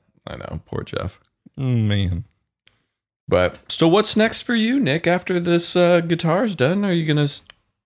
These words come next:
Speaker 1: stay on guitars or are you going to
Speaker 2: Well,
Speaker 1: build
Speaker 2: I
Speaker 1: something else?
Speaker 2: I want to stay on guitars. I'm talking to a lady. I'm trying to convince her, um,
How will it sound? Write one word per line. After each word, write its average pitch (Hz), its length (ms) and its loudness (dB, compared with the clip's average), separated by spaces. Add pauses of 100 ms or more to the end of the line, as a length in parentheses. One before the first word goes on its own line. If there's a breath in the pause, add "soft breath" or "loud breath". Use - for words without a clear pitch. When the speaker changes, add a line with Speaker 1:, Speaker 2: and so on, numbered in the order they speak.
(100)
Speaker 1:
stay 147 360 0
on 165 180 2
guitars 160 560 0
or 139 40 2
are 127 40 0
you 120 140 -2
going 127 340 0
to 117 460 2 (100)
Speaker 2:
Well, 160 200 4
Speaker 1:
build 135 120 4
Speaker 2:
I 156 100 4
Speaker 1:
something 151 260 0
else? 175 420 -6 (100)
Speaker 2:
I 139 120 2
want 120 320 2
to - 80 -8
stay 131 200 0
on 120 100 2
guitars. 117 460 4
I'm 120 180 0
talking 143 360 0
to 131 320 -2
a 113 80 2
lady. 117 500 0
I'm 107 120 0
trying 131 240 0
to 123 60 -4
convince 110 420 -2
her, 110 300 4 (120)
um, 101 420 0